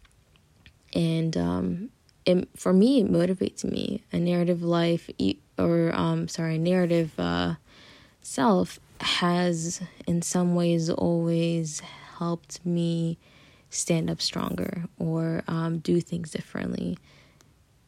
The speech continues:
even though it was majorly negative. So that's, I need to understand that a little bit more <laughs> because my narrative self is negative.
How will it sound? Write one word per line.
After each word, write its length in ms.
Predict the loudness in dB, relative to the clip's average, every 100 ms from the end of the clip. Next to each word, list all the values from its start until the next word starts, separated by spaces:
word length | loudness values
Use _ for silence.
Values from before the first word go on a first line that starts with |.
| -20 -20 _ 2
even 260 | 4 6
though 160 | 6 6
it 160 | 6 4
was 220 | 2 2 -4 -8 _ -2
majorly 460 | 4 4 6 4 6
negative. 640 | 4 4 2 -2 -4 -10 -10
So 180 | -2 0
that's, 480 | 2 0 -4 -8 -12 -18 _ -20 -10 -2
I 260 | 0 0 -4 -8
need 240 | -2 0 0
to 100 | -2
understand 500 | -2 -4 -4 0 0
that 140 | 0
a 60 | 0
little 200 | 0 -2
bit 140 | -2
more 260 | -2 0 0
<laughs> 120 | 0
because 280 | -2 0 4
my 140 | 4
narrative 340 | 6 4 0 0
self 240 | -2 -2
is 260 | 0 0 0
negative. 580 | -2 -2 -4 -4 -6